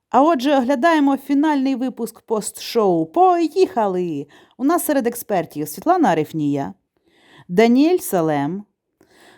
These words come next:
Тема випуску, як завжди, як проект змінив життя учасниць. Настя Кухар заявила, що вона знайшла своє кохання на проєкті. Юстинка мала три побачення з Олександром, і я цьому вірю.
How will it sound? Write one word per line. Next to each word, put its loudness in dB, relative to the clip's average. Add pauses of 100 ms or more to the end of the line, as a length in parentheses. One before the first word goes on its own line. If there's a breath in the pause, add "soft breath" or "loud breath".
(160 soft breath)
Тема 2
випуску, -2
як -2
завжди, -4
як 0
проект -2
змінив -4
життя -2
учасниць. -6 (360 loud breath)
Настя 2
Кухар -4
заявила, 0
що -6
вона -2
знайшла -6
своє -8
кохання -2
на -8
проєкті. -10 (640)
Юстинка 0
мала 2
три -6
побачення -6
з -6
Олександром, -4
і 0
я 4
цьому -4
вірю. -4